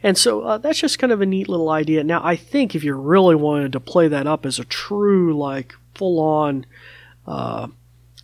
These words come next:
panic alarm, what you could do is maybe link it to playing an alarm sound on Amazon Music, and you could set it to repeat. And also, I think you could probably set it, uh, the volume level to a very high level,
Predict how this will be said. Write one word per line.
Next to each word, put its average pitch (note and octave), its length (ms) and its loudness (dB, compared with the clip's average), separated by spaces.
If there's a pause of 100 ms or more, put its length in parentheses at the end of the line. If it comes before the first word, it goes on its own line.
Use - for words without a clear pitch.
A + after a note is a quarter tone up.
(120)
panic B3 380 2
alarm, C3 380 -4
what C#3+ 180 -4
you D#3 60 -8
could C3+ 160 -6
do C#3+ 200 2
is C3+ 160 -4
maybe D3 300 -2
link D3 340 -4
it - 160 -6
to D3+ 280 -2
playing D3 440 -4
an B2+ 80 -6
alarm D3+ 460 -2
sound E3 460 -2
on C#3 280 -8
Amazon C#3+ 600 -2
Music, G#3 540 -2 (640)
and D3 240 0
you C#3+ 80 -6
could C3 280 -6 (220)
set D3+ 320 -2
it - 100 -8
to - 140 -6
repeat. G3 720 -6 (520)
And D3 120 -4
also, F3+ 440 2
I D3+ 80 0
think F3 220 -6
you D#3+ 80 -6
could - 140 -12
probably D3+ 300 -4
set C#3+ 240 -2
it, C3+ 320 -8
uh, B2 160 -8
the B2+ 160 -12
volume F3+ 640 2
level F3+ 380 0
to D3+ 200 -4
a C3 80 -6
very C#3 240 -2
high D#3 300 2
level, D#3+ 500 2